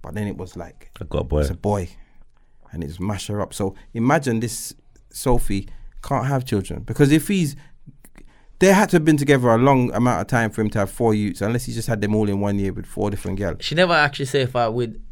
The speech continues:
Speaker 3: four different.
Speaker 1: That's what I'm saying. So
Speaker 3: Yeah.
Speaker 1: if, if, if it's with one person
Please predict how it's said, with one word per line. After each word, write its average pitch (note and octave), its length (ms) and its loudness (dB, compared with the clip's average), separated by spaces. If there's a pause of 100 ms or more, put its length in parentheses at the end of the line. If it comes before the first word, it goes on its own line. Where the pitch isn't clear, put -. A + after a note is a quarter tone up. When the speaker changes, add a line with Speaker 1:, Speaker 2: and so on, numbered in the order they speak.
Speaker 3:
four B2 340 -2
different. G#2 500 -8 (840)
Speaker 1:
That's D3+ 120 0
what G3 60 4
I'm D#3+ 100 4
saying. F3+ 200 8
So B2+ 180 6
Speaker 3:
Yeah. G#2+ 260 0
Speaker 1:
if, F3+ 220 4
if, G3+ 160 8
if G3+ 160 4
it's F#3+ 180 0
with E3+ 260 4
one D#3+ 300 6
person A2 640 4